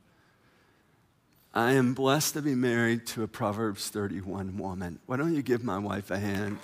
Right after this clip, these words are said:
Uh, she's an amazing woman. Someone asked me, "Pastor, what are you gonna do in next, this next season?" I said, "Whatever she tells me to do."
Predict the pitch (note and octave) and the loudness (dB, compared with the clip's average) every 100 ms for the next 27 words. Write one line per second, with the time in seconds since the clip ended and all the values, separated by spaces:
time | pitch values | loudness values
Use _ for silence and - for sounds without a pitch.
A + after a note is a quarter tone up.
0 | - G#2+ D3 B2+ B2 A2 G2 G#2+ - G#2+ | -8 -6 -2 0 0 0 0 0 0 -2
1 | G2 G2 - - - - - - - - | -2 -2 -2 -4 -4 -4 -4 -4 -4 -4
2 | - - - - - - - - - - | -4 -4 -4 -2 -2 -2 -2 -2 -2 -2
3 | - - - - - - - - - - | -2 -2 -2 -2 -2 -2 -2 -2 -2 -2
4 | - - - - - - - - - - | -4 -4 -4 -4 -4 -4 -4 -4 -4 -4
5 | - - - - F3 F3+ F3 F3 F3+ F3 | -4 -4 -2 6 8 10 10 10 8 4
6 | F3+ E3+ D#3+ - - F3+ E3+ F3 E3+ E3+ | 4 4 4 2 6 8 8 6 8 10
7 | E3+ E3+ E3 D#3+ E3 D#3 D#3 D3+ - - | 10 8 8 8 6 8 6 6 2 0
8 | D#3+ - D3 C#3+ C#3+ - E3 D3 A#2+ A#2 | 0 2 4 4 2 4 4 4 2 2
9 | A2+ B2 A#2 A#2+ A#2 A#2 B2+ C3 A#2+ A2+ | 2 0 2 2 2 0 -4 -2 0 0
10 | A#2 G#2+ G#2 A2 G#2+ F#2 | -2 -2 -2 -2 -2 -2